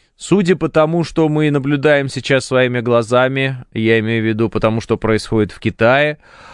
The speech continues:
а, наша позиция, она примерно такая. Ну, если вы хотите с нами б-, со всеми бороться, ну, или с нами в отдельности с каждым бороться,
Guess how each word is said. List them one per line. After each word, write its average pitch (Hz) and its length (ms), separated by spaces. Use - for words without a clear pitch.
а, 120 540
наша 143 480
позиция, 165 880
она 143 300
примерно 143 500
такая. 147 680
Ну, 143 220
если 151 420
вы 143 180
хотите 135 800
с - 120
нами 107 300
б-, 87 180
со 110 160
всеми 92 300
бороться, 113 840
ну, 92 220
или 80 160
с - 120
нами 82 260
в 78 100
отдельности 139 640
с 139 80
каждым 131 420
бороться, 123 500